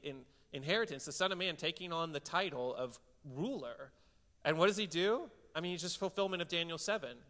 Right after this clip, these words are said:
"Go and get my kingdom for me." And so that's what, we're doing this 'cause Christ is one.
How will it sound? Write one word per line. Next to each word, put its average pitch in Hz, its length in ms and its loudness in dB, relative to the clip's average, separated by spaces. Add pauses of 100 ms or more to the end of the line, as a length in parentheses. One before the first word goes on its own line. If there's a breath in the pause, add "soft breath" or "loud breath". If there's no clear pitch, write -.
"Go 165 480 6
and 147 240 -2
get 180 300 2
my 156 340 2 (120)
kingdom 180 460 -2
for 123 240 -6
me." - 260 -18 (1500)
And 151 140 -2
so 170 100 4
that's 196 340 2
what, 165 260 2
we're 160 280 0
doing 220 280 0
this 185 120 -4
'cause - 160 -10
Christ 185 320 0
is 139 140 -6
one. 139 280 0